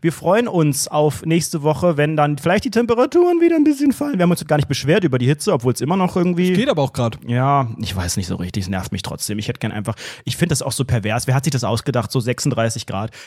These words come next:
Speaker 1: Keiner braucht mehr als sechsundzwanzig. Das ist doch schon völlig ausreichend für kurze Hose und alles und immer noch warm genug. Und in der Sonne ist ja eh, da knallt's doch eh, wird ja eh im Schatten gemessen. Das hab ich ja vor kurzem erst verstanden, dass Temperaturen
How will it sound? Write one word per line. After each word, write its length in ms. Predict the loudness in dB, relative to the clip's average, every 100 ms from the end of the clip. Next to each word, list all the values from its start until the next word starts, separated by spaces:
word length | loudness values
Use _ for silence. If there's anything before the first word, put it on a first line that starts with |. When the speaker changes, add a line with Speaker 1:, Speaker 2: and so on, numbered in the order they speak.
| -4
Speaker 1:
Keiner 280 | -2 0
braucht 300 | 2 0 0
mehr 160 | 0 0
als 140 | 0
sechsundzwanzig. 600 | -2 -4 -4 0 0 2 0
Das 100 | -2
ist 80 |
doch 80 | -2
schon 160 | -2 -2
völlig 360 | 0 0 2
ausreichend 640 | 0 0 0 -2 -2 -4 -2
für 160 | -2
kurze 400 | 0 0 0 2
Hose 280 | 2 2 0
und 180 | -2 -2
alles 340 | -2 -4 -4
und 100 | -6
immer 200 | -2 2
noch 200 | 2 0
warm 220 | -2 0 0
genug. 280 | 0 -2
Und 80 | -4
in 80 | -2
der 100 | -2
Sonne 340 | 0 2 2 0 -6 -6
ist 160 | -4
ja 100 | -2 0
eh, 200 | 2 2
da 120 | 0
knallt's 380 | -2 -2 -2 -2
doch 140 | -4
eh, 240 | -2 -2 -2
wird 140 | -2
ja 60 | -2
eh 100 | -2
im 100 | -2
Schatten 320 | -2 -2 -2
gemessen. 600 | -2 -2 -2 -4 -8 -12 _
Das 160 | -4
hab 100 | -2
ich 60 | 0
ja 40 |
vor 120 | -2 2
kurzem 320 | 0 0 -4
erst 160 | -4
verstanden, 460 | -4 -2 -2 -2 -4
dass 120 | -4
Temperaturen 800 | -4 -4 -2 -2 -2 0 0 0